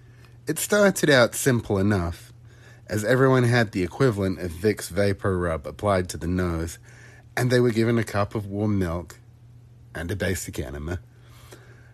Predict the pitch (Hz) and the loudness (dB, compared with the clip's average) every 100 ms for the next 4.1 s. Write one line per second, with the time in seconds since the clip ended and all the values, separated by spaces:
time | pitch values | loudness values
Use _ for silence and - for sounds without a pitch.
0 | - - - 147 185 185 175 143 160 160 | -20 -14 -2 4 4 4 0 2 2 0
1 | - 98 90 - 85 80 - 92 - 113 | -2 -2 -2 -6 -10 -10 -10 -8 -2 0
2 | 110 - 82 82 - 120 117 101 101 104 | -2 -6 -8 -8 -4 0 0 0 0 0
3 | - 90 82 82 - 127 113 - 80 78 | -2 -8 -6 -8 0 0 0 -4 -6 -6
4 | 78 | -8